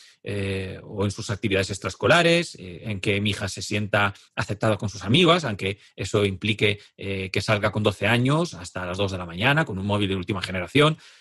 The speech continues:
Y sin ánimo de juzgar estas, estas cosas, que pueden ser buenas en determinados contextos, ¿m?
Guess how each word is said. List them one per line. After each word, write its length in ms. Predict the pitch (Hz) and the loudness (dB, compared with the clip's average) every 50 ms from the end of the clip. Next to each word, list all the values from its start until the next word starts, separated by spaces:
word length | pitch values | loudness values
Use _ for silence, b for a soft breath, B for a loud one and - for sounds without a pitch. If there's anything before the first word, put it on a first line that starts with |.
| B B B B B B _ | B B B B B B _
Y 340 | - 131 131 131 127 123 113 | 6 8 8 8 8 8 6
sin 180 | - 143 135 | 6 6 6
ánimo 260 | 143 151 147 135 123 | 6 8 8 6 6
de 340 | 110 107 104 98 92 82 - - | 6 4 2 2 0 -2 -8 -16
juzgar 500 | - - - - - - 170 170 160 123 | -14 -8 -8 -6 0 2 4 4 4 4
estas, 500 | 104 - - 110 98 98 95 - - - - | 2 0 0 0 0 0 -2 -6 -10 -12 -10
estas 280 | 117 - - 98 - | -10 -6 -4 -6 -2
cosas, 500 | - - 139 151 - 139 147 - - _ _ - | 2 2 2 2 2 0 -2 -2 -6 _ _ -12
que 120 | - 95 | -12 -10
pueden 220 | - 92 92 92 92 | -8 -8 -8 -6 -6
ser 320 | - - 95 92 87 - - | -6 -6 -6 -6 -6 -8 -4
buenas 400 | 104 - - 185 165 120 - - | 2 2 2 2 2 -2 -2 -4
en 80 | 110 | -4
determinados 500 | 104 92 - 98 95 101 95 98 101 101 | -4 -2 -2 -2 -2 -2 -4 -4 -4 -6
contextos, 680 | - - 95 90 - 117 113 - - 117 147 170 - - _ _ - | -6 -10 -6 0 0 0 0 0 -2 -2 -2 -2 -4 -12 _ _ -10
¿m? 120 | 143 | -10